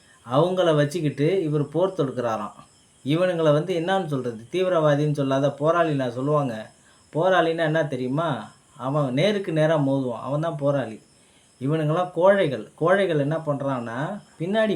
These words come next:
பதுங்கிக்கிறான். பெண்களை கேடயமா பயன்படுத்துறது, குழந்தைகளை கேடயமா பயன்படுத்துறது, மக்களை கேடயமா பயன்படுத்துறது, இதை மாதிரி பயன்படுத்துறவனை தீவிரவாதின்னு சொல்லாத என்னன்னு சொல்லுவாங்க, போராளின்னா சொல்லுவாங்க. ஹமாஸ் வந்து ஒரு தீவிரவாத இயக்கமே தான்.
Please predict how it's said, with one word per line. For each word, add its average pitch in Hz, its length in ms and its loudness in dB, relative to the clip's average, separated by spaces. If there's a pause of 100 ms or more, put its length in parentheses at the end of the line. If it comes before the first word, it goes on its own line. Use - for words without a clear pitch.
(100)
பதுங்கிக்கிறான். 185 680 0 (520)
பெண்களை 160 400 2
கேடயமா 139 540 0
பயன்படுத்துறது, 135 720 -2 (100)
குழந்தைகளை 151 500 0
கேடயமா 139 480 0
பயன்படுத்துறது, 127 840 -4 (520)
மக்களை 139 400 0
கேடயமா 143 540 2
பயன்படுத்துறது, 131 640 -4
இதை 131 160 -2
மாதிரி 165 200 -4
பயன்படுத்துறவனை 143 840 -2 (1160)
தீவிரவாதின்னு 147 680 4
சொல்லாத 127 320 0
என்னன்னு 160 340 -2
சொல்லுவாங்க, 113 460 -4
போராளின்னா 143 520 2
சொல்லுவாங்க. 143 480 -4 (320)
ஹமாஸ் 151 440 -2
வந்து 151 160 -4
ஒரு 160 140 -4
தீவிரவாத 143 540 -2
இயக்கமே 123 460 -4
தான். 131 240 -4